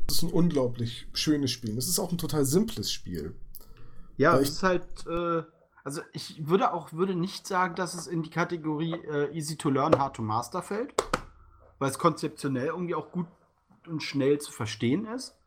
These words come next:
Speaker 2: Ähm,
Speaker 1: Ja, aber
Speaker 2: aber
Speaker 1: damit
Speaker 2: es
Speaker 1: ist es
Speaker 2: bietet
Speaker 1: doch
Speaker 2: halt
Speaker 1: gerade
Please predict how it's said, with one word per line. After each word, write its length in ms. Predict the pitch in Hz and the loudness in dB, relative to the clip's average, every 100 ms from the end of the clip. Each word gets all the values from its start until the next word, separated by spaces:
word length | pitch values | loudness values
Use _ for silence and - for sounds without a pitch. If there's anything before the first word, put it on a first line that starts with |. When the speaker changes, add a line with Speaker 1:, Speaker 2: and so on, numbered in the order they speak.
| _ _ _ _ _ - | _ _ _ _ _ -2
Speaker 2:
Ähm, 520 | 139 143 147 160 151 - _ _ - | 6 6 6 2 -4 -10 _ _ 2
Speaker 1:
Ja, 100 | 135 | 6
aber 80 | 143 | 6
Speaker 2:
aber 80 | |
Speaker 1:
damit 100 | 139 | 6
Speaker 2:
es 60 | 139 | 4
Speaker 1:
ist 80 | 185 | 4
es 140 | 247 | 4
Speaker 2:
bietet 40 | 180 | 4
Speaker 1:
doch 120 | - | 4
Speaker 2:
halt 120 | 160 135 | 2 2
Speaker 1:
gerade 320 | 147 - - | 0 -4 -10